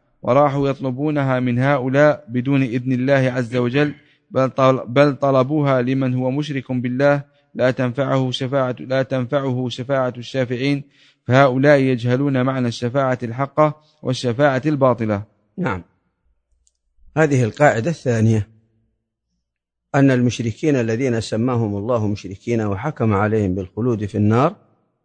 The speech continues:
Speaker 2: لم يشركوا في الربوبية،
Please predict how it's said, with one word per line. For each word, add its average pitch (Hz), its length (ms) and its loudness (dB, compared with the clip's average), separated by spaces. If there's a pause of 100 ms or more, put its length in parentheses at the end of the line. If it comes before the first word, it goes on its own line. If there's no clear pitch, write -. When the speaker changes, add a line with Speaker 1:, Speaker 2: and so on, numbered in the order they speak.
(1080)
Speaker 2:
لم 269 180 2
يشركوا 131 440 4
في 110 80 0
الربوبية، 104 680 2